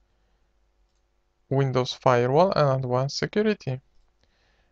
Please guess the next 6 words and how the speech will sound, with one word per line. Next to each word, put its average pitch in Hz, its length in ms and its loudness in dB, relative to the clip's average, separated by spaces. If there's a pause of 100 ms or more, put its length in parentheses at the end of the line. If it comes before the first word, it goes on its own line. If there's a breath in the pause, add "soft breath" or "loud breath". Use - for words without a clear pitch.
(640)
Ponownie 131 440 4
wejdźmy 131 380 0
na 123 100 -6
desktop 123 460 -4
i - 20 0
otwórzmy - 460 -6